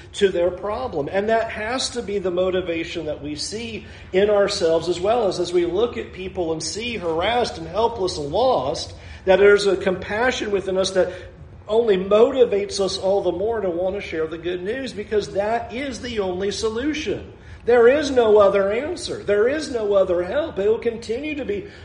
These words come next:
harassed and helpless and lost and downcast and confused and go further and further away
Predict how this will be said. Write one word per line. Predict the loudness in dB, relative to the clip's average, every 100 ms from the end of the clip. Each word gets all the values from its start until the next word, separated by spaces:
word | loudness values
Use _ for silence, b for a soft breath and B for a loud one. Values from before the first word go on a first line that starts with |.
| -2
harassed | 2 4 4 4 2 0
and | 0 2
helpless | 2 0 2 -2 0
and | 0 2
lost | 2 2 2 0
and | -4 -2
downcast | 0 2 2 2 0 0
and | 0
confused | 0 -4 -4 -8 -8 B B
and | -4 2
go | 2
further | 4 6 6 6 4 4
and | 2
further | 2 2 2 0
away | 0 -2 -4 -4 -8 -10